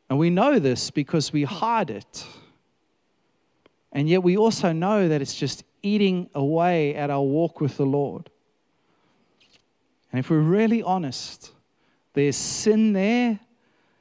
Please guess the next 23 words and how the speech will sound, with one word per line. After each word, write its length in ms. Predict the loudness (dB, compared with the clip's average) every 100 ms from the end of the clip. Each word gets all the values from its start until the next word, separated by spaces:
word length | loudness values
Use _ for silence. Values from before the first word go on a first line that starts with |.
| _ -4
that 140 | -2
we 140 | 2 2
love 640 | 4 4 4 2 0 -14 -8
more 500 | -2 0 0 -4 -8 _ -4
than 120 | -2
we 100 | 0
love 220 | -2 -4
Jesus. 580 | -4 -6 -8 -16 -20 -20 _ _ _ _ _ _ _ _ _ _ _ -2
But 100 | 0
here's 240 | 2 2
the 80 | 0
good 220 | 2 2
news. 480 | 2 -6 -6 -14 -14 _ _ _
Here's 240 | 0 2
the 80 | 2
good 220 | 2 0
news. 560 | 0 -4 -6 -12 -16 -16 _ _ _ _ _ _ -12
Jesus 400 | 0 2 2 0
came 460 | 0 0 2 0 -2
to 120 | -2
die 340 | 0 2 2
for 120 | 0 -6
sinners. 640 | -2 -2 -4 -6 -12